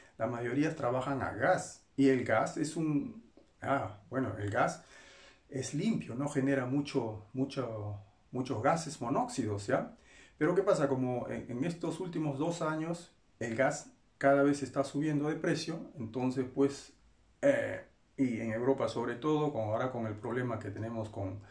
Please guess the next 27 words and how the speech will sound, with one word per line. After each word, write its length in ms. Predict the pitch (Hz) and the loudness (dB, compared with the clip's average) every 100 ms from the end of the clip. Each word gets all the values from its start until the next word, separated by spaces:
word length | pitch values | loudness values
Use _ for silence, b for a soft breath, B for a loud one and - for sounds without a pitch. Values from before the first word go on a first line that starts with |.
| B B B B B B B | B B B B B B B
con, 640 | - 110 104 95 90 98 | -4 -4 -4 -4 -6 -8
con 160 | - 95 | -6 -2
la 120 | 101 | 0
guerra 320 | 117 120 117 | 0 0 0
con 180 | 113 107 | -2 -2
Ucrania, 580 | 110 131 143 180 143 139 | -2 2 2 4 2 2
y 300 | 113 101 104 | -2 -4 -6
se 220 | - 104 | -6 -4
le 100 | 104 | 0
ha, 140 | 120 123 | 0 0
pues, 200 | 123 123 | -2 -2
se 360 | - - 107 | -8 -6 -4
le 80 | 107 | -2
ha 500 | 117 113 101 98 101 | 0 0 0 -2 -4
sancionado, 800 | 101 104 104 120 135 147 151 139 | -4 -4 -2 0 4 6 6 6
se 140 | 131 117 | 2 0
le 60 | |
ha 60 | 123 | 2
bloqueado 500 | 127 123 139 123 120 | 0 0 2 2 2
nuevamente 460 | 123 120 123 113 | -2 -2 -4 -2
a 80 | 104 | -2
Rusia, 480 | 127 143 147 143 139 | 2 2 2 -2 -4
entonces, 460 | 131 110 - 110 - | -4 -8 -10 -10 -8
entonces, 500 | 107 104 117 117 113 | -10 -6 -6 -6 -8
este, 720 | 113 - - 98 - - - - | -10 -8 -6 -6 -8 -16 -14 -8
el 160 | - | 0
gas 380 | 139 131 - - | 2 2 0 -14